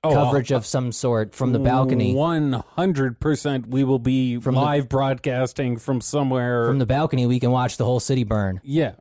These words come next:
Speaker 1: we will. Oh, I want to live broadcast the, the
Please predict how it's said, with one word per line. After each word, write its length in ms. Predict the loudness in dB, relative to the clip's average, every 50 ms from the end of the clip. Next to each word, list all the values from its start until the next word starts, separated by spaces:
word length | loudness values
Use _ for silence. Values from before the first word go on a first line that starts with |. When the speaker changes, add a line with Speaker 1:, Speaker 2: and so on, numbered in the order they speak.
| _ -8
Speaker 1:
we 260 | -4 -4 -2 0 0
will. 480 | 0 2 2 2 2 2 0 -2 -4 _ _ -4
Oh, 220 | -2 -2 -2 -2 -4 _ -8
I 160 | -6 -4 -2
want 240 | -2 0 0 0 -2
to 100 | -2 -2
live 240 | 0 0 0 0 0
broadcast 640 | 0 0 0 0 -2 -2 -4 -2 -2 -2 -4 -4 -2
the, 300 | 0 0 2 2 2 0
the 340 | 0 0 -2 -2 -2 -4 -6